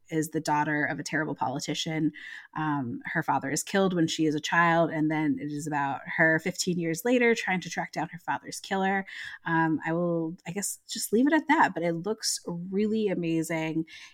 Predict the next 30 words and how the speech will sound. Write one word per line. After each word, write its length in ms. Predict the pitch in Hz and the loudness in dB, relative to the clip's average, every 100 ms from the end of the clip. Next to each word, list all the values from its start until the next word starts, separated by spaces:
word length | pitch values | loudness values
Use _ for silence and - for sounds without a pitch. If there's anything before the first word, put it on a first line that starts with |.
| _ | _
And 360 | 170 170 160 156 | 2 4 4 2
I 100 | 165 165 | 0 -2
think 300 | 175 170 - - | 0 0 -2 -2
if 240 | 160 160 | -4 -2
you 680 | 160 156 160 156 151 151 - - | 0 4 4 4 2 0 -2 -2
know 200 | 156 151 | 0 0
anybody 500 | 151 151 156 151 160 | -2 -2 -2 -2 -2
who 320 | 147 147 127 | -2 0 -2
is 280 | 147 151 151 | -2 -4 -4
a 40 | |
big 400 | 156 156 156 165 _ - | -4 -4 -4 -6 _ -8
Okorafor 460 | 139 147 214 220 | -6 -6 -2 -2
fan, 520 | 214 208 196 185 175 165 | 0 -2 0 0 2 0
um, 500 | 160 160 151 151 151 | -2 -2 -2 -4 -4
this 220 | 156 160 | -4 -2
would 120 | 160 156 | -4 -4
be 280 | 156 151 156 | -2 -2 -6
a 80 | 170 | -6
really 180 | 156 151 | -6 -4
great 540 | 147 127 - - - _ | -4 -6 -6 -8 -10 _
giftable 600 | - - - 160 156 151 151 | -14 -12 -10 -6 -6 -4 -2
book. 280 | 226 - - _ - - _ _ _ - | -4 -4 -20 _ -18 -18 _ _ _ -12
And 100 | 165 | -4
that 140 | 160 151 | -4 -2
is 240 | 151 147 - | -6 -8 -6
Shadow 320 | - 127 147 | -2 -2 -4
Speaker 440 | - - - 110 - | -8 -10 -10 -8 -4
by 220 | 139 143 | -2 -2
Nnedi 380 | 170 170 170 151 | -4 -2 -2 -4
Okorafor. 580 | - - - - - | -6 -14 -16 -18 -18